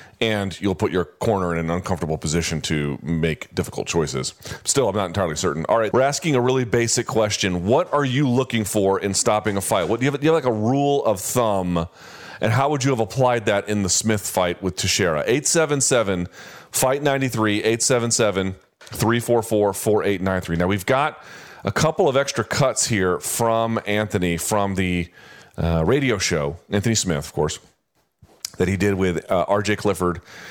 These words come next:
yesterday, um, as it relates to these particular considerations. So, here is what Anthony Smith says on the commentary team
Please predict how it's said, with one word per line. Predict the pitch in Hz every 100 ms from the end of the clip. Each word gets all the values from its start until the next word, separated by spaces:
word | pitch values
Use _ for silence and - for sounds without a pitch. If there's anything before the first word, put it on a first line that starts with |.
| - -
yesterday, | 85 113 131 - 101 87 78 71 71 - _ - -
um, | - 87 -
as | 104 104
it | 104
relates | 98 98 -
to | - 110
these | 98 95 92
particular | - 92 95 95 87
considerations. | - 95 87 95 82 87 85 - 64 -
So, | - - 135 101 65 - - - - - - - - _ _ _
here | - 156 196
is | 175
what | 147 -
Anthony | 120 120 120
Smith | 117 - 113
says | - 120 107 95 90 85 - -
on | 101 98
the | 95
commentary | 87 - 131 139 131 120 104 95
team | - 101 90 87